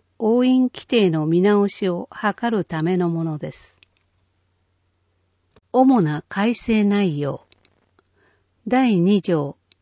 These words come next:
及び第九十一条、欠席の届け出。議員の本会議及び委員会の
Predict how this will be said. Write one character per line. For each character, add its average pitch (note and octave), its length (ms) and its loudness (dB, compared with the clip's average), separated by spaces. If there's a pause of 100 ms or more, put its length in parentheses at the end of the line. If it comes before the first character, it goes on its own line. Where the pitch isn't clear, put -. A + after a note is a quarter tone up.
及 G3+ 260 0
び D#3 220 -6 (400)
第 G#3+ 480 0
九 C#4 320 2
十 D#3+ 420 -2
一 G3 300 -6
条、 D#3+ 320 -6 (300)
欠 G#3 160 -2
席 - 480 -2
の G3+ 200 0
届 F3 420 -4
け D#3 40 -4
出。 D3+ 220 -8 (1500)
議 G#3+ 180 0
員 G#3 320 4
の D3+ 200 -4 (540)
本 A#3+ 340 -2
会 G#3 280 -2
議 D#3 180 -6 (760)
及 G#3+ 260 0
び D#3+ 220 -8 (400)
委 G#3 200 2
員 A#3 180 2
会 G#3 320 -2
の F3+ 200 -2